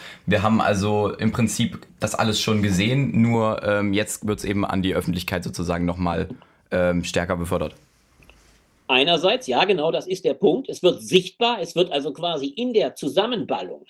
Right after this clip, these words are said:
Speaker 2: sichtbar. Äh, anderes Beispiel, an das man dabei denkt, ist die Auf-, das Auffliegen der Reichsbürger. Das war ein, ein Ereignis, wo letztlich deutlich wurde, in der großen Verhaftungswelle vor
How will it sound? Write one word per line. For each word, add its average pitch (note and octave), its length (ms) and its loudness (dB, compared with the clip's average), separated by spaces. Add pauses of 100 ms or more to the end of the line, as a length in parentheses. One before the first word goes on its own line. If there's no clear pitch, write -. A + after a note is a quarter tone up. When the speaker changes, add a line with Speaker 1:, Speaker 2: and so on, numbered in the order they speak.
(160)
Speaker 2:
sichtbar. B2 600 -6 (720)
Äh, C3 320 10
anderes E3 360 0
Beispiel, F3 360 0
an D3 100 -2
das D3+ 160 -4
man D#3 140 -6
dabei D3+ 280 0
denkt, F3 340 -4
ist F3 140 -8
die C#3+ 440 -6 (160)
Auf-, - 420 2 (100)
das D3 140 -12
Auffliegen F#3+ 480 0
der E3 160 2
Reichsbürger. C#3 640 -4
Das D3+ 220 -6
war F#3+ 80 0
ein, F#3 180 -2
ein F3 140 -2
Ereignis, F3+ 420 -2
wo F3 120 0
letztlich F3+ 400 -2
deutlich F3+ 400 4
wurde, F#3 400 6
in F3 80 -6
der D#3 100 4
großen F#3 320 -2
Verhaftungswelle F3 800 0
vor E3 400 0